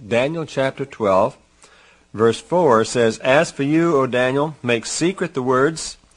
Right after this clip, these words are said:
seal up the book until the time of the end. Many will rove about, but the true knowledge will become abundant." Now, what we're going to do this evening is we're going to go back through some of the history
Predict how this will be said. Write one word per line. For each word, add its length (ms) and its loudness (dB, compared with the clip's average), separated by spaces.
seal 460 0
up 160 -2
the 60 -6
book 320 0
until 320 0
the 100 -2
time 320 0
of 120 -4
the 240 -6
end. 340 -4
Many 340 2
will 160 2
rove 240 4
about, 400 2
but 160 -6
the 80 -8
true 420 0
knowledge 600 0
will 320 2
become 640 -6
abundant." 640 -8
Now, 120 -8
what 260 0
we're 100 -2
going 260 -4
to 60 -2
do 760 2
this 200 -8
evening 360 0
is 200 -8
we're 60 -20
going 220 -4
to 80 -4
go 160 -4
back 340 -2
through 460 0
some 340 -4
of 120 -6
the 80 -8
history 680 -6